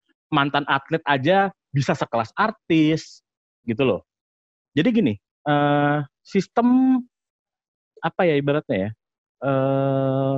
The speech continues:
artis manajemen di Korea itu tuh, apa ya, beneran bisa kayak m-, mem-, mengartiskan seseorang lah ibaratnya.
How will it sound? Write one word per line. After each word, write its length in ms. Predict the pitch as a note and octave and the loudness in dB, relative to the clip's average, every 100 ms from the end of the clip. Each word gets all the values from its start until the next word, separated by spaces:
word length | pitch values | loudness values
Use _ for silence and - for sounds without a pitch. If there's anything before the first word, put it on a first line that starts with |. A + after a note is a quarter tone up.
| - | -2
artis 320 | D#3 E3 F#3 | -4 -2 -2
manajemen 720 | G3 F3 D#3+ D3+ D3+ D3+ D3+ D3+ _ _ | 0 0 2 2 2 0 -2 -4 _ _
di 120 | - | -8
Korea 360 | C3 D3+ D3 D#3 | -2 0 0 0
itu 180 | E3+ B3+ | 0 -2
tuh, 300 | B3+ C4+ F#3+ - _ _ _ _ _ _ _ _ _ | -2 -2 -2 -6 _ _ _ _ _ _ _ _ _
apa 320 | - C#3 - C3 | -10 -6 -2 -2
ya, 140 | F#2+ G2+ _ - | -2 -6 _ -8
beneran 460 | B2+ C3+ C#3+ D3+ | -2 0 0 0
bisa 180 | C#3+ C3 | 0 -2
kayak 280 | D3 C#3 C#3 - _ _ _ _ _ _ _ - | -4 -2 -4 -6 _ _ _ _ _ _ _ -16
m-, 100 | D#3 _ _ _ _ _ _ - | -16 _ _ _ _ _ _ -6
mem-, 400 | C#3+ C#3+ C3+ C#3+ - _ _ _ _ _ - | -2 0 0 -4 -10 _ _ _ _ _ -6
mengartiskan 640 | F#3+ F#3+ G3 G#3+ - A3 G#3 | -2 -2 -2 -2 -2 -4 -4
seseorang 480 | G3 F3 B3+ D3+ | -2 0 2 0
lah 80 | D3+ | 0
ibaratnya. 480 | D#3+ B2+ B2 - A#2 | -2 -2 -4 -4 -8